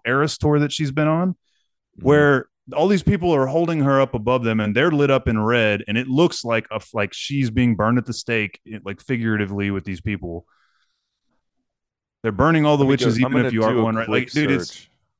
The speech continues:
Speaker 2: Do you, do
Speaker 1: I'm gonna
Speaker 2: you
Speaker 1: send you this
Speaker 2: think,
Speaker 1: link. I'm
Speaker 2: do
Speaker 1: gonna
Speaker 2: you
Speaker 1: send you this
Speaker 2: think,
Speaker 1: link.
Speaker 2: hold on,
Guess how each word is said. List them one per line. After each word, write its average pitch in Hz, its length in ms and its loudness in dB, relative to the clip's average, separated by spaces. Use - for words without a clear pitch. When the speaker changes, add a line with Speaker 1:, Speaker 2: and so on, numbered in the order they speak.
Speaker 2:
Do 117 80 -18
you, 135 180 -14
do 110 100 2
Speaker 1:
I'm 131 60 6
gonna 147 140 6
Speaker 2:
you 147 40 4
Speaker 1:
send 147 180 -2
you 135 100 4
this 113 140 0
Speaker 2:
think, 107 120 -6
Speaker 1:
link. - 160 -18
I'm 113 60 -6
Speaker 2:
do 117 40 2
Speaker 1:
gonna 135 80 6
Speaker 2:
you 143 60 2
Speaker 1:
send 160 120 2
you 160 100 4
this 151 120 0
Speaker 2:
think, - 40 -8
Speaker 1:
link. 117 160 0
Speaker 2:
hold 127 100 0
on, 117 140 -2